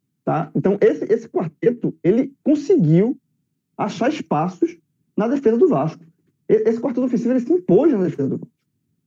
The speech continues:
Né? E, por outro lado, o, o, o Vasco,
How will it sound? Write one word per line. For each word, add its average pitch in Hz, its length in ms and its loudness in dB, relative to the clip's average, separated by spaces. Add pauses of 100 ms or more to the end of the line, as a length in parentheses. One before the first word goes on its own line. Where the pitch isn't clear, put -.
(640)
Né? 123 160 0
E, 165 100 4
por 233 140 4
outro 240 180 2
lado, 196 200 0
o, 208 220 0
o, 156 480 0
o 143 80 -2
Vasco, 151 540 -2